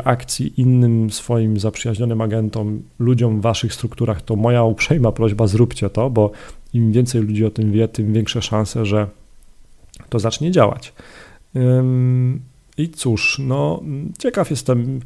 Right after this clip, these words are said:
jak to będzie wyglądało na przykład za rok, jak, e, zrobimy jakąś taką retrospekcję i, i zobaczymy, ile osób w to weszło i czy w ogóle coś komuś z tego wyszło. Jestem bardzo ciekaw. Powiedzcie, czy ja może powinienem jakoś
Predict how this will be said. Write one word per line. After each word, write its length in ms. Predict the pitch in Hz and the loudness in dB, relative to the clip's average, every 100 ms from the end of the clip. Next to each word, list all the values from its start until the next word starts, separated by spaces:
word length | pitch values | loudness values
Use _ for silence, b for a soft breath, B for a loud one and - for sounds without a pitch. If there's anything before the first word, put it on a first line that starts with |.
| B B B - | B B B -8
jak 440 | 127 120 127 151 | -2 2 4 4
to 100 | 151 | 2
będzie 340 | 135 117 120 | 0 2 2
wyglądało 380 | 120 117 113 117 | 2 2 2 2
na 80 | 110 | 0
przykład 240 | - 117 | 0 0
za 160 | 101 104 | 2 4
rok, 320 | 98 110 - | 4 0 -4
jak, 320 | 135 127 - - | -10 -10 -14 -8
e, 520 | 127 113 113 117 127 | -4 -2 -2 -4 -8
zrobimy 420 | - 117 117 113 | -6 -4 -2 0
jakąś 260 | 107 110 - | -2 -4 -8
taką 360 | - - 104 101 B B B B - | -8 -4 -4 -6 B B B B 0
retrospekcję 960 | 120 123 117 - 120 113 - 131 120 | 2 2 -2 -4 -4 -4 -4 -2 0
i, 360 | 123 117 107 117 | 0 -2 -2 -4
i 60 | 110 | -4
zobaczymy, 520 | 110 117 - 113 110 | -2 -4 -2 -2 -2
ile 340 | 127 107 110 | -2 0 0
osób 320 | 135 113 113 | -2 -4 -6
w 60 | - | -6
to 120 | 107 | -4
weszło 520 | 95 135 127 151 135 | 2 2 2 2 2
i 120 | 123 107 | 2 0
czy 160 | - | -4
w 80 | 101 | -2
ogóle 300 | 107 107 104 - B B B B - | -2 -2 -2 -8 B B B B -6
coś 340 | - 117 - | 0 0 -2
komuś 460 | - 110 107 - - | 0 0 0 -4 -12
z 120 | - | -12
tego 260 | - 123 110 | -6 -2 -2
wyszło. 320 | 90 - - | -2 -8 -12
Jestem 240 | 113 - | -8 -4
bardzo 220 | 107 101 101 | -2 -2 -4
ciekaw. 380 | 110 120 135 - B B - | -6 -4 -6 -8 B B 2
Powiedzcie, 460 | 120 160 165 170 | 4 4 4 -2
czy 140 | 160 139 | -2 0
ja 100 | 131 | 2
może 260 | 123 123 | 4 2
powinienem 280 | 120 117 117 | 0 0 0
jakoś 300 | 117 123 - | 0 -2 -6